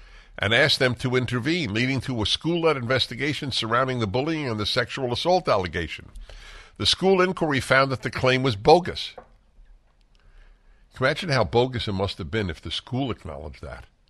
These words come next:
And a classmate involved in spreading the rumors, who was later expelled for an unrelated violation of school rules,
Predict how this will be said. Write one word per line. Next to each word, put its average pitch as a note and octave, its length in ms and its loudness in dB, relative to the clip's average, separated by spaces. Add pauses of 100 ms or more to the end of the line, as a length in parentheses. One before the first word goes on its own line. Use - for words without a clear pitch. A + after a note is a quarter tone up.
(720)
And G#2 140 2
a - 20 -2
classmate D3 640 4
involved C3 420 6
in G#2 100 -2
spreading D#3+ 440 0
the G#2+ 140 0
rumors, A#2+ 400 2
who A#2 80 0
was G2+ 180 -2
later C3+ 260 2
expelled D#3 460 0
for G#2+ 220 -2
an G#2 120 -4
unrelated C3+ 600 0
violation G#2+ 640 2
of G2 80 -8
school C#3+ 360 -4
rules, G#2+ 400 0